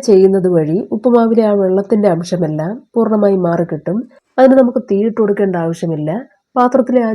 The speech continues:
ചൂട് മാത്രം ഏറ്റാൽ മതി. ഉപ്പുമാവ് ഒരല്പം ഡ്രൈ ആയിക്കൊള്ളും. അപ്പോൾ ഇന്നത്തെ അപാര രുചിയോട് കൂടിയ സേമിയ ഉപ്പുമാവ് ഇവിടെ റെഡിയായി കഴിഞ്ഞു. എല്ലാവരും ഒന്ന് ട്രൈ ചെയ്ത് നോക്കുക. കുട്ടികൾക്കും മുതിർന്നവർക്കുമെല്ലാം ഇഷ്ടപ്പെടുന്നതും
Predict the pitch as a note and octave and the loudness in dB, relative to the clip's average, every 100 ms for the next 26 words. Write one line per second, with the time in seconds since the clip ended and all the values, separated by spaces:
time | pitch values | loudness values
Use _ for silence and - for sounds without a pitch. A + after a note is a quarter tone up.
0 | G#3+ G3+ G#3+ A3 F#3+ F#3 F#3 E3+ E3 E3+ | 0 0 2 2 0 0 0 0 0 0
1 | E3+ D#3 F3 C4 - G#3+ A#3 G#3+ G3 G3 | 0 -2 -4 -8 -10 -2 0 2 2 0
2 | - G#3 G3+ F#3+ G3 F#3 F3 F3+ F3 E3 | -4 -2 0 0 -2 0 0 2 0 -2
3 | D#3+ D#3 A#3 - _ _ _ _ _ _ | -4 -4 -6 -8 _ _ _ _ _ _
4 | _ _ - C4+ C#4+ C4 A#3+ A3 G#3+ G#3+ | _ _ -2 2 4 4 2 -2 -4 -6
5 | A3 G#3+ A#3+ B3 G#3+ F#3 G#3+ G3+ G3 F#3 | -6 0 2 2 0 0 2 4 4 4
6 | F#3+ F#3+ G3 F#3 F#3+ G#3 F#3 F3+ F3 E3 | 4 2 0 2 2 2 2 0 0 0
7 | F3 C4 - G#3 G3 F#3+ F3+ F#3 E3+ F3 | -2 -4 -2 2 4 4 4 4 4 2
8 | E3 F3 D4 - - B3+ C4 B3+ A#3 G3+ | 2 0 -2 -4 2 4 4 4 4 2
9 | F#3+ F#3 F3 F3 F3 E3+ E3+ E3 F3+ A#3 | 0 -2 0 0 0 -2 -2 -4 -4 -6
10 | _ _ _ C4 A#3 B3 A#3 A3 G3+ F#3+ | _ _ _ -2 2 4 2 0 -2 -2
11 | F#3 F#3 F#3 F#3 E3+ E3 F3+ - F3+ F#3 | -2 -2 -2 -2 -2 -2 -4 -6 -8 -2
12 | F3+ E3+ E3 F3 | 0 0 0 -2